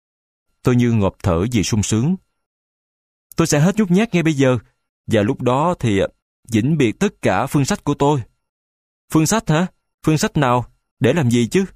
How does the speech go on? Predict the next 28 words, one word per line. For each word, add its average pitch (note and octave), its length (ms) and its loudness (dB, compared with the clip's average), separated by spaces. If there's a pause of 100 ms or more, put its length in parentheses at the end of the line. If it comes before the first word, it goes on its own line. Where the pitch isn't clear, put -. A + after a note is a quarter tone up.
(580)
Như C3 160 2
thế C#3+ 340 -2
thì C3+ 80 -2
không C3+ 200 -2
tốt F3+ 240 0
rồi. A#2 320 0 (880)
Xin A#2 160 0
lỗi, G#2 360 2 (580)
tôi A#2+ 100 0
sẽ A#2 160 -2
không A2+ 340 0
như A2 140 0
thế C3 240 -2
nữa. C3 320 0 (760)
Tôi C3 100 0
buột G#2 140 -2
miệng G2+ 220 0
nói D3+ 100 0
như C#3+ 100 0
vậy G2 200 0
thôi. B2+ 220 -2 (600)
Nhưng, A2+ 280 0
à, G#2+ 160 0
làm G2 140 0
sao A#2 180 -4
cô A2+ 120 -4
muốn A#2+ 320 0
là G2+ 240 0